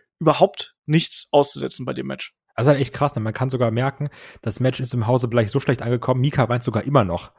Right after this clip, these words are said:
Speaker 2: weil er das Match so schlimm findet.
Speaker 1: <laughs> Hört man den im Hintergrund?
Speaker 2: Ja, weiß ja.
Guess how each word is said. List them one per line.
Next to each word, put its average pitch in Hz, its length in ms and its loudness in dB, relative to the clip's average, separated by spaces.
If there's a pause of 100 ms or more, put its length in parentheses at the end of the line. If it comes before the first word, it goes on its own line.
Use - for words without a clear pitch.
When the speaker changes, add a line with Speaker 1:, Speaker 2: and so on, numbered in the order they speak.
Speaker 2:
weil 104 100 2
er 98 60 2
das 98 100 -4
Match 107 160 -4
so - 120 -6
schlimm 98 240 -6
findet. - 580 0
Speaker 1:
<laughs> - 220 -2 (320)
Hört 208 160 6
man 185 80 6
den 156 140 8
im 160 40 6
Hintergrund? 165 500 4 (220)
Speaker 2:
Ja, 107 320 4
weiß 90 160 -8
ja. 90 300 -10